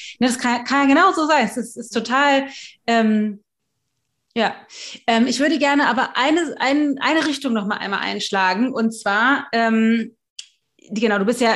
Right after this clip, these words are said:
du bist sozusagen mit dem Ayurveda gestartet und dann bist du irgendwie bei uns mit ein bisschen in der Strategie und es gibt ja aber noch eine Facette, die dich so ein bisschen dahin ge-, hingepusht hat oder zumindest diesen, diesen inneren Sog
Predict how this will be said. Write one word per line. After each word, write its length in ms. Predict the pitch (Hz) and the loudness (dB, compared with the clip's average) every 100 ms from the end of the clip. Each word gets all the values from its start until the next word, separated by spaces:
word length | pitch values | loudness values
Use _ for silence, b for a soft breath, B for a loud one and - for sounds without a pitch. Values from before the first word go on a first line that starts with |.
| - | -2
du 80 | 220 | -4
bist 180 | 240 247 | -4 -4
sozusagen 300 | 233 226 214 | -2 0 0
mit 80 | 214 | 0
dem 60 | |
Ayurveda 400 | 214 214 220 330 | 0 2 2 2
gestartet 600 | 285 269 254 233 240 233 | 0 -2 0 0 -2 -6
und 80 | 220 | -8
dann 260 | 214 214 202 | -6 -6 -8
bist 160 | 214 226 | -6 -4
du 80 | |
irgendwie 300 | 208 214 214 | -4 -4 -4
bei 100 | 202 | -4
uns 260 | 196 208 - | -4 -4 -8
mit 140 | 214 | -10
ein 60 | 185 | -10
bisschen 220 | 220 - | -10 -10
in 80 | - | -4
der 100 | 202 | -4
Strategie 640 | 196 208 208 202 294 349 B B B | -2 -2 -2 2 4 4 B B B
und 140 | 214 226 | 0 0
es 100 | 220 | 2
gibt 160 | 254 | -2
ja 120 | 247 220 | 0 0
aber 100 | 220 | 0
noch 140 | 214 | -2
eine 300 | - 220 277 | -2 2 2
Facette, 480 | 269 277 269 254 247 | 0 -4 -4 -4 -2
die 120 | 233 | -2
dich 160 | 226 220 | -2 -2
so 60 | |
ein 80 | 226 | -2
bisschen 220 | 262 269 | 0 0
dahin 420 | 220 208 294 359 277 | -2 0 2 4 4
ge-, 400 | 247 226 226 - _ _ _ _ _ _ _ _ _ _ _ | 4 2 0 -2 _ _ _ _ _ _ _ _ _ _ _
hingepusht 640 | - 285 277 226 - 247 233 | -2 2 2 -2 -2 -2 0
hat 80 | 226 | 0
oder 140 | 220 | -2
zumindest 320 | 220 226 226 | 0 0 0
diesen, 240 | 233 214 202 | 0 0 0
diesen 220 | 220 214 | -2 -2
inneren 360 | 240 247 226 196 | 0 2 2 0
Sog 520 | 226 277 294 285 | 2 4 2 0